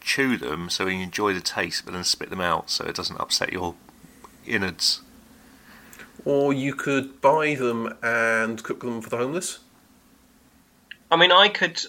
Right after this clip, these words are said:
Speaker 3: I could just carry on as I am, um, and balance out you eating meat.
Speaker 2: Yeah, but that way Graham and I don't get in to interfere with your life, and that's less fun.
Speaker 1: Mm,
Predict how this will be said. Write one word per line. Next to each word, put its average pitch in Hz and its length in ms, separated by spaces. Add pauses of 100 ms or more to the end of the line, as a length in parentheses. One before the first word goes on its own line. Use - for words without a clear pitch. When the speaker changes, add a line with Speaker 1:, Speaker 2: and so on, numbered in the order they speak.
(100)
Speaker 3:
I 175 120
could - 240
just - 220
carry 165 340
on 151 140
as 151 180
I 143 140
am, 131 540 (420)
um, 131 720 (1300)
and 135 380 (420)
balance 139 480
out 139 520
you 156 580 (560)
eating 160 400
meat. - 400 (480)
Speaker 2:
Yeah, 135 120
but 135 120
that 156 140
way 156 100
Graham 143 240
and 131 100
I 127 80
don't 123 200
get 113 160
in 110 240
to - 100
interfere 110 360
with 98 120
your 104 80
life, 98 360
and 98 80
that's - 220
less - 200
fun. 180 260
Speaker 1:
Mm, 104 420